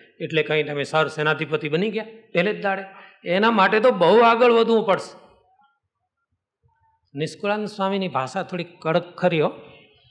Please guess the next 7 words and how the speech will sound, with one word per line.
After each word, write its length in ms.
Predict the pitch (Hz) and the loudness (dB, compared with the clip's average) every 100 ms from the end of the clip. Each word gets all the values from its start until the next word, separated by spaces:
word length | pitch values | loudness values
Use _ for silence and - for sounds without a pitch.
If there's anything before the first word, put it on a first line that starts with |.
| _ - | _ -2
પણ 120 | 185 | -2
સ્વામીની 440 | 156 170 202 240 | 0 0 2 0
ભાષા 340 | 233 160 196 226 | -2 -4 -4 -4
બહુ 220 | 220 220 | -2 -2
વિનોદ 300 | 151 185 240 | 0 0 0
ભરેલી, 400 | 160 151 127 127 | 2 0 0 -6
સચોટ. 580 | - 196 196 233 196 | -4 -4 2 4 4